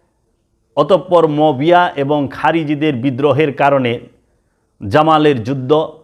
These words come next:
সিফিনের যুদ্ধ ও নাহনের যুদ্ধ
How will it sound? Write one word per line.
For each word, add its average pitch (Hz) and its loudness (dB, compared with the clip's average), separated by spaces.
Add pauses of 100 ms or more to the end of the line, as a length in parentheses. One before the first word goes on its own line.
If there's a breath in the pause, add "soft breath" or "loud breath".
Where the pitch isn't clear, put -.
সিফিনের 160 -2
যুদ্ধ 131 -4
ও 147 4
নাহনের 139 -2
যুদ্ধ 131 0